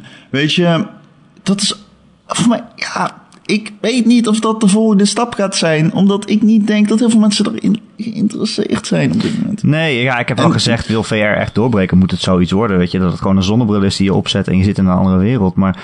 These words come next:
Speaker 2: zelfs
Speaker 1: Ja.
Speaker 2: dan denk ik dat ook ik gewoon nog, n-, nog vaak genoeg gewoon op mijn T V wil spelen en, eh, met een controller in mijn hand.
Speaker 1: Ja, het kan het wel gaan worden voor mij, want ik heb echt wel momenten gehad in V R die ik nog nooit in gaming beleefd heb.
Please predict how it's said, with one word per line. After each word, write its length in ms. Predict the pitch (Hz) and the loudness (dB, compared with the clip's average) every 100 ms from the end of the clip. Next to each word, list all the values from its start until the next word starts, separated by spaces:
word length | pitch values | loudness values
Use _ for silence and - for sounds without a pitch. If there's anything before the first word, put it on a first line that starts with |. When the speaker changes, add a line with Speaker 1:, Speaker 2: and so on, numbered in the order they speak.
| - | -14
Speaker 2:
zelfs 300 | - 117 113 | -4 2 2
Speaker 1:
Ja. 60 | 98 | 2
Speaker 2:
dan 260 | 123 135 | 2 2
denk 260 | 98 98 87 | 2 2 0
ik 200 | 98 - | -4 -2
dat 260 | 92 - - - - _ _ | -4 -4 -12 -20 -20 _ _
ook 220 | 101 95 | -2 0
ik 220 | - 110 | -2 -4
gewoon 480 | - 104 95 90 87 - _ | -2 0 2 2 0 -4 _
nog, 420 | 98 98 - - _ _ _ _ | 0 0 -2 -12 _ _ _ _
n-, 240 | 82 98 98 - 107 - 120 | 0 2 2 0 -2 2 2
nog 200 | 110 - | 0 -2
vaak 260 | 127 123 | -4 -2
genoeg 300 | - 113 107 | 0 2 2
gewoon 340 | - 104 107 107 | 0 0 2 2
op 100 | 107 | 0
mijn 120 | 110 | -2
T 80 | 117 | -2
V 80 | |
wil 260 | - - 120 | 0 0 -2
spelen 480 | - 107 98 98 98 - - - - | -4 -2 2 2 0 -6 -20 -20 -6
en, 280 | 95 98 98 | 0 2 2
eh, 160 | 98 95 | 0 0
met 160 | 95 | 0
een 60 | 101 | -2
controller 360 | 98 120 135 | -4 -2 0
in 100 | 98 | 0
mijn 120 | 92 87 | 2 2
hand. 300 | 87 - - _ _ 110 | 0 -2 -18 _ _ -4
Speaker 1:
Ja, 380 | 120 147 185 - - 120 | -2 2 0 -2 -8 -8
het 180 | - 139 | -6 -4
kan 200 | 226 285 | -2 0
het 140 | 240 | 2
wel 180 | 170 190 | 2 2
gaan 240 | 156 147 127 | 2 2 2
worden 340 | 175 185 110 | 2 0 0
voor 120 | 101 | 0
mij, 160 | 92 85 | 2 2
want 160 | 110 | 0
ik 140 | 113 170 | -2 0
heb 220 | 143 147 | -2 -2
echt 320 | - 143 147 | -4 -2 -2
wel 200 | 143 139 | -2 0
momenten 380 | 135 123 123 123 | 2 2 0 0
gehad 200 | 107 110 | 0 0
in 60 | 107 | 0
V 40 | |
R 300 | 110 107 101 | 2 2 2
die 100 | 101 | 2
ik 60 | 95 | 2
nog 100 | 98 | 2
nooit 220 | 107 104 | 2 2
in 100 | 90 | 2
gaming 280 | 92 90 82 | 2 2 2
beleefd 300 | 87 87 | 0 0
heb. 120 | - | -4